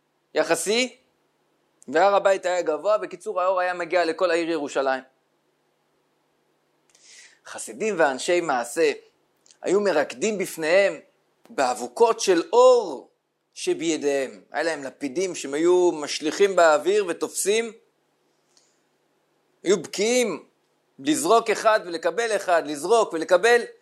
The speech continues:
היו כאלה עושים בארבעה לפידים, היו שעושים בשמונה לפידים. והחסידים ואנשי מעשה אומרים לפניהם דברי שירות ותושבחות,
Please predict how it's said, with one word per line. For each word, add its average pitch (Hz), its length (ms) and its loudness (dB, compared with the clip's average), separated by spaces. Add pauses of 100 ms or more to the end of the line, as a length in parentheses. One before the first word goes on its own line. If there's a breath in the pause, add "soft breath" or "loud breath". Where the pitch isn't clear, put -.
(260 soft breath)
היו 190 260 2
כאלה 175 220 4
עושים 170 240 0
בארבעה 147 420 6
לפידים, 165 500 -2
היו 143 140 -10
שעושים 147 320 -10
בשמונה 185 440 -2
לפידים. 185 480 -2 (3000 soft breath)
והחסידים 151 580 0
ואנשי 240 360 2
מעשה 233 400 2
אומרים 226 260 0
לפניהם 226 720 -2
דברי 196 420 2
שירות 220 460 0
ותושבחות, 220 880 -2